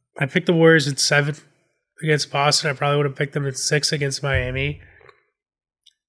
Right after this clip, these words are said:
I mean, Miami's offense was not very good. Golden State finished the finals, as you,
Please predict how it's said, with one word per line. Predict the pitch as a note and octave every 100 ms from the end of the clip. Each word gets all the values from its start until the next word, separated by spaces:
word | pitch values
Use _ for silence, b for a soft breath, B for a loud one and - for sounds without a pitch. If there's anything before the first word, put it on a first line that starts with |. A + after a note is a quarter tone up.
| _ _ _ _ _ _ _ _ - - -
I |
mean, | E3+ F3+ F3+ E3+ b b b b b b b _
Miami's | F3+ F3 G3 C#4+ D#4+
offense | G#3 G#3 G#3 F#3+ D#3+
was | D3+
not | D3+ D#3+
very | D#3 D3+ C#3+
good. | D3 C#3 B2+
Golden | - D#3 E3+ F3
State | - D#3+ D#3
finished | D#3+ D3+
the | D3
finals, | - D3 C#3+ C#3+ C3+
as | C#3 B2+
you, | C#3+ C#3+